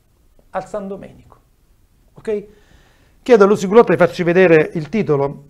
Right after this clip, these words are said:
mm, di uno dei tanti, eh, eccola qua, The White Lotus, mi pare si chiami così. E allora, The White Lotus,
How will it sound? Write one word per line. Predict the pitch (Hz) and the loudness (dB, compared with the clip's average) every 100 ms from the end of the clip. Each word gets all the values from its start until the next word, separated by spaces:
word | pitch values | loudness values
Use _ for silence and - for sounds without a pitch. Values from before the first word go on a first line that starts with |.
| - | -18
mm, | 156 135 135 127 | -16 -14 -16 -12
di | 135 | -8
uno | 165 | -6
dei | 139 139 | -6 -6
tanti, | 170 143 147 139 | -8 -8 -10 -10
eh, | - 156 185 | -8 -6 -6
eccola | - 143 | -6 -8
qua, | 143 117 - | -8 -14 -10
The | 170 | -6
White | 170 220 226 220 - 180 - - _ | 0 2 2 -2 -4 -6 -6 -18 _
Lotus, | 165 165 170 202 208 208 196 - 226 233 233 _ _ - | -10 -4 0 2 2 -4 -10 -10 -6 -6 -6 _ _ -18
mi | 143 | -12
pare | 151 | -12
si | 143 | -10
chiami | 156 156 | -12 -12
così. | 170 240 294 311 - _ _ _ _ _ _ _ - | -12 -10 -8 -10 -14 _ _ _ _ _ _ _ -8
E | |
allora, | 185 131 120 - _ _ _ _ _ _ _ _ | -6 -6 -10 -16 _ _ _ _ _ _ _ _
The | 165 | -2
White | 180 254 233 | 4 4 4
Lotus, | 202 147 127 | 0 -2 -6